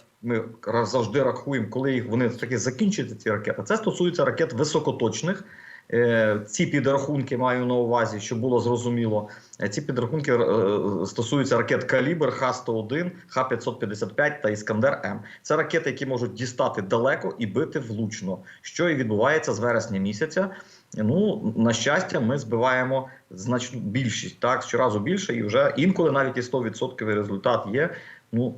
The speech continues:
на жаль, не завжди. Бачимо, що країна все-таки потерпає від тих ударів, енергосистема і так далі. Що стосується ракет, таких як Х двадцять два, як, е, зенітних ракет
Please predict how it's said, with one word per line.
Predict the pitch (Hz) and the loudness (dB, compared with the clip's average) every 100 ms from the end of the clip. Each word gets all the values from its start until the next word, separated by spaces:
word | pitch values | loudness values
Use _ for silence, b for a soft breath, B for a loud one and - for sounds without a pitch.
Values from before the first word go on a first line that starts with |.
| - | -10
на | - 104 | -4 2
жаль, | 117 | 2
не | 120 113 | 4 2
завжди. | 107 104 98 92 | 2 0 -2 0
Бачимо, | 107 113 - | 2 2 -4
що | 98 98 | -4 -6
країна | - 107 113 107 | -4 -2 0 0
все-таки | 98 101 - | -2 -4 -4
потерпає | 107 120 123 107 135 151 | -2 2 2 2 2 2
від | 123 113 | 0 -2
тих | 113 | -6
ударів, | 117 117 117 101 | -4 0 0 0
енергосистема | 98 107 95 104 104 117 113 | -2 -4 -4 -10 -4 -2 -2
і | 98 | -2
так | 95 | -4
далі. | 90 90 76 B B B B | -2 -2 -2 B B B B
Що | - 196 | -4 0
стосується | 190 165 175 151 | 0 0 0 4
ракет, | 143 - 151 | 2 2 0
таких | - 113 131 | 0 -4 -2
як | 117 - | -4 -2
Х | 123 | -2
двадцять | 110 110 117 | 2 0 0
два, | 107 151 156 B B - | -2 0 0 B B -6
як, | 110 123 - B B - | 0 0 0 B B 2
е, | 107 107 107 110 | 4 6 6 4
зенітних | 98 98 165 196 147 127 | 2 2 2 0 -2 -2
ракет | 131 131 156 143 | -2 -2 0 0